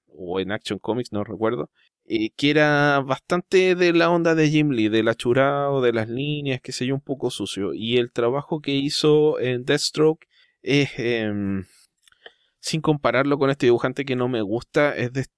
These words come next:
es de co-, parecido a lo que hacía Calafiore en el sentido de esta, de estas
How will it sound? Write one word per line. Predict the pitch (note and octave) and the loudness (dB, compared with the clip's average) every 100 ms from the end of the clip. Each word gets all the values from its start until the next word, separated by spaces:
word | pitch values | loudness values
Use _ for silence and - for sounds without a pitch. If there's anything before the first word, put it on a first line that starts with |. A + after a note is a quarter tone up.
| _ _ | _ _
es | G2+ A#2+ | -8 -6
de | A#2+ A2+ | 0 0
co-, | - B2 | 0 -4
parecido | B2+ A#2+ A#2+ E3 | -2 -4 0 2
a | |
lo | C#3+ B2+ | 2 2
que | |
hacía | B2 - C#3 C3 | -2 0 0 0
Calafiore | - A#2+ G2+ - C#3 C#3+ | 0 0 0 0 2 2
en | B2+ | -2
el | A#2 | -6
sentido | A#2+ B2+ B2 | -4 0 2
de | A#2+ | 0
esta, | - A#2+ A#2 A2+ A2+ G2 | -2 0 0 0 -2 -4
de | D#2+ | -6
estas | A#2+ - A2+ | -8 -4 -4